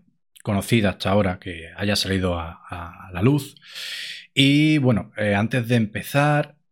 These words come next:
os recomendaría que escucharais el programa, ya sea en iVoox, en Spotify, en YouTube, donde sea, con unos auriculares. Eh, si tenéis miedo, si experimentáis mareos, ansiedad y tal,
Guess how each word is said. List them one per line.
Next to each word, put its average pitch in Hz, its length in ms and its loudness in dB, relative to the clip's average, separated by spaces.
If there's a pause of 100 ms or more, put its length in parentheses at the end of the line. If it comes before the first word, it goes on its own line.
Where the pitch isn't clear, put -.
(180)
os 127 160 -2
recomendaría 135 880 2
que 104 240 0
escucharais 110 720 -2
el 92 140 -6
programa, 120 420 2
ya 98 140 -4
sea 92 360 -4
en 87 120 -8
iVoox, 117 540 -4
en 90 120 -12
Spotify, 104 720 -6
en 87 480 -12
YouTube, 110 500 -4
donde 127 220 -2
sea, 127 300 -2 (480)
con 110 200 0
unos 113 180 2
auriculares. 92 840 -8 (480)
Eh, 104 260 2
si 101 140 -2
tenéis 101 260 2
miedo, 117 340 2
si - 180 -2
experimentáis 98 960 -2
mareos, 107 720 0
ansiedad 98 680 -4
y 104 100 -2
tal, 120 420 0